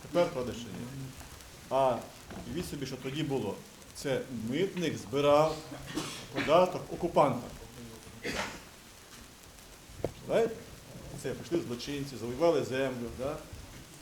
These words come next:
Всіх, е, ну, е, принижують, вбивають, там, знущаються. І от серед місцевого населення, серед місцевого населення збирають людей,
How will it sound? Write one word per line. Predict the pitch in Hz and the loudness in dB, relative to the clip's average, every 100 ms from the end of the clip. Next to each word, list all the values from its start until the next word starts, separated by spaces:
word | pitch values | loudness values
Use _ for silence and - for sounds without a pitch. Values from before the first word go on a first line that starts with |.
| - - - - - | -2 -2 -6 -14 -4
Всіх, | 175 180 139 120 | -2 -2 -2 -2
е, | 107 127 | -2 -2
ну, | 127 | -4
е, | 101 98 95 - | -4 -8 -10 -8
принижують, | 151 160 180 147 143 139 120 - - - | 0 6 6 6 4 0 0 -6 -10 0
вбивають, | 160 156 156 139 135 | 8 10 10 6 2
там, | 127 113 - | -4 -6 -8
знущаються. | 139 139 156 147 139 127 - 117 - - - - - 160 | -6 -4 2 2 2 0 -6 -10 -10 -14 -14 -12 -2 6
І | |
от | 165 165 | 6 6
серед | 180 170 - - | 6 6 4 0
місцевого | 160 160 180 151 | 0 6 6 8
населення, | 139 139 214 208 135 - - - - - - - - - | 4 6 8 8 6 -2 -8 -12 -14 -16 -18 -16 -16 -8
серед | 135 | -6
місцевого | 156 175 143 | 0 2 2
населення | 135 110 113 | 0 -6 0
збирають | 156 139 120 | 6 6 4
людей, | 117 123 156 208 | -2 2 6 6